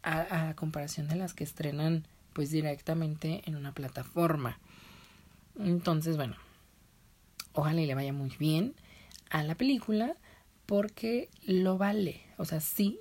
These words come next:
lo vale. Y la animación es muy bonita, o sea, les digo que es muy estilo, pues, esta nueva animación que se está us-, utilizando, eh, actualmente, y, eh, pero creo que tiene bastante su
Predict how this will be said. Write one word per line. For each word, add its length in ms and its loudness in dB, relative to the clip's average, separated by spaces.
lo 360 4
vale. 420 0
Y 100 4
la 80 6
animación 500 2
es 180 0
muy 220 6
bonita, 540 -2
o 60 -2
sea, 140 2
les 140 4
digo 240 2
que 100 0
es 120 0
muy 300 4
estilo, 600 0
pues, 160 2
esta 220 0
nueva 220 2
animación 640 2
que 120 -2
se 60 0
está 300 0
us-, 160 -2
utilizando, 760 2
eh, 260 2
actualmente, 880 4
y, 400 2
eh, 640 4
pero 160 0
creo 160 2
que 80 -6
tiene 200 0
bastante 720 0
su 840 4